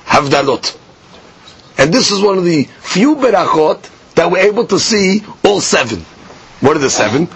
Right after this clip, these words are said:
So Tosafot lists them for us now. Tosafot says like this. I said Tebat Hayom, it's Hibat Hayom. Because of the Hibah, the specialness of the day, meaning going into Yom Tov, so therefore they say, "You know what?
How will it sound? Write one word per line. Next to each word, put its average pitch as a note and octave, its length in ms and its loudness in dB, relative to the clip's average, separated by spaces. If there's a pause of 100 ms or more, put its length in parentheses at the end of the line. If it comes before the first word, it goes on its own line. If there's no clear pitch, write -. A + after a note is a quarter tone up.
So - 120 0
Tosafot F#3 840 -2
lists E3 260 0
them G#2+ 220 -2
for A2+ 100 -2
us - 260 -2
now. F#2 200 -6 (580)
Tosafot A2 360 0
says A#2+ 60 0
like G#2 240 0
this. G2 320 -2
I - 1500 -8
said C#3+ 240 0
Tebat C3+ 540 -2
Hayom, B2 260 0
it's - 140 -4
Hibat C#3+ 680 0
Hayom. G2 460 -2 (500)
Because C#3 380 2
of C#3+ 160 -2
the A#2+ 300 0 (360)
Hibah, D#3+ 560 0
the C#3 140 2
specialness F3+ 920 -2
of C#3+ 120 -2
the D3+ 100 0
day, F3 480 0 (180)
meaning A#2+ 240 0
going C#3 200 2
into C3 180 0
Yom B2 160 2
Tov, G3 380 0 (360)
so - 140 -2
therefore D#3+ 240 2
they D3 60 2
say, C3 80 0
"You D#3+ 60 0
know E3+ 120 2
what? G#3+ 240 0